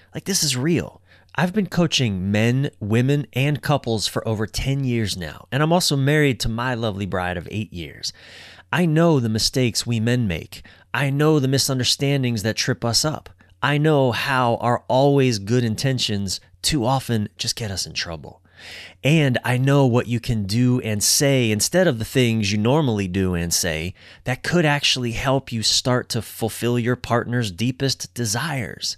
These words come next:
without losing yourself or sacrificing what really matters to you in the process. I know what she needs from you on a deeper level that will help her feel safe so she can more fully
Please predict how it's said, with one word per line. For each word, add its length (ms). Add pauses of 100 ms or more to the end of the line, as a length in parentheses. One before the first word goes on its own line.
(460)
without 340
losing 380
yourself 600 (300)
or 140
sacrificing 1040
what 180
really 360
matters 440
to 160
you 120
in 80
the 60
process. 680 (640)
I 120
know 280
what 160
she 300
needs 360
from 200
you 160
on 100
a 60
deeper 480
level 520 (200)
that 140
will 120
help 380
her 140
feel 340
safe 680 (180)
so 140
she 160
can 160
more 160
fully 500